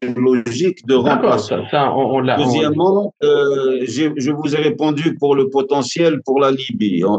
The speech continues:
Speaker 1: et effectivement, j'ai pas répondu pour l'Algérie. Le potentiel n'existe,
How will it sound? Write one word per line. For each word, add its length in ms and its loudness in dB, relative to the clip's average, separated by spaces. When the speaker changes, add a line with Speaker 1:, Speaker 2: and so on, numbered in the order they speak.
Speaker 1:
et 500 4
effectivement, 640 -2
j'ai 120 -2
pas 140 -2
répondu 520 0
pour 160 2
l'Algérie. 460 0
Le 100 4
potentiel 540 2
n'existe, 560 -2